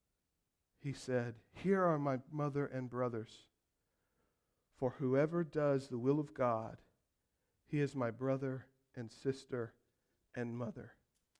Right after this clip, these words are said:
Jesus' family comes to get him. They think he's a lunatic. The crowd is so packed around Jesus that they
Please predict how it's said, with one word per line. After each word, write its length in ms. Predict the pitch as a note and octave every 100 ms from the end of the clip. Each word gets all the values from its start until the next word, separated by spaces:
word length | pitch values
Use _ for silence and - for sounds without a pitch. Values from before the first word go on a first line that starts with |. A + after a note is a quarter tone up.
| _ _ _ _ _ -
Jesus' 460 | D#3 D#3+ D#3+ D#3
family 420 | - D#3 E3 E3
comes 380 | E3 D3 D#3 D#3+
to 120 | -
get 240 | B2+ D3 D#3
him. 260 | D#3+ E3+ D#3+ _ _ _ _ -
They 80 |
think 240 | C3 C#3+ C#3
he's 180 | D#3 C3
a 60 |
lunatic. 640 | A#2+ C#3 D#3+ D3+ D#3 D3+ - - _
The 60 | C3+
crowd 240 | D3+ D#3
is 80 | C#3
so 220 | - F3
packed 340 | E3+ F#3+ G3 D#3+
around 260 | D#3 D#3
Jesus 360 | D3+ D#3+ D#3+ D3
that 160 | C3
they 160 | B2 B2+